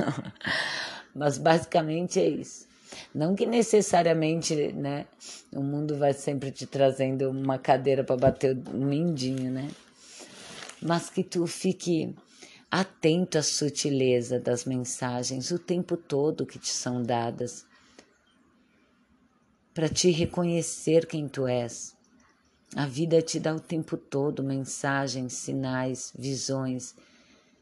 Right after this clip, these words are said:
disponibilidades de ver. Só que se tu não vê, só que se tu não vê por si mesmo, acaba que tu vai dando umas escorregadas aí.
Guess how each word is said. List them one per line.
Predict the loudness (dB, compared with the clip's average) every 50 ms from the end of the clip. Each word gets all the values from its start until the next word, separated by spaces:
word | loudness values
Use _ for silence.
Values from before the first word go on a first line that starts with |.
| _ _ _ -6
disponibilidades | 0 0 2 2 0 0 0 0 0 0 0 0 2 2 2 2 4 4 2 2 2 2 -2 -4 -4 -4
de | -6 -6 -6
ver. | -2 -2 -2 -2 -2 -6 -8 -16 -20 -20 -20 -20 -10 -6
Só | 0 0 2 0
que | 0 -2
se | 0 0 0
tu | 0 0 -2 0 2
não | 2 2 2 2 0
vê, | 0 0 0 0 2 2 0 0 -2 -6 -12 _ _ _ _ _ _ _ _ _ _ _ _ _ _ _ _ _ _ _ -14
só | -6 -4 -4 -4
que | -4 -4
se | -4 -4 -4
tu | -4 -2 -2 0
não | 0 2 0 0
vê | -4 -2 0 2 2 2 2
por | 0 -4 -6 -6
si | -6 -8 -6 -4 -4
mesmo, | -2 0 0 0 0 0 0 -2 -4 -6 -8 -10 -10 -14 _ _ _ _ _ _ _ _ _ _ _ _ _ _ _ _ _ -20 -20 -20 -20 -20 -20 -20 -20 -20 _ _ _
acaba | -4 -4 -4 2 4 6 6 6 6 4 2
que | 4 2 2 2 4 2 2 0 -2
tu | -6 -4
vai | 0 2 2 2
dando | 4 2 2 2 4 2
umas | 4 2 2 2 2
escorregadas | 0 -2 -2 2 4 4 4 6 4 4 2 2 2 2 0 0 2 2
aí. | 4 4 2 0 -4 -8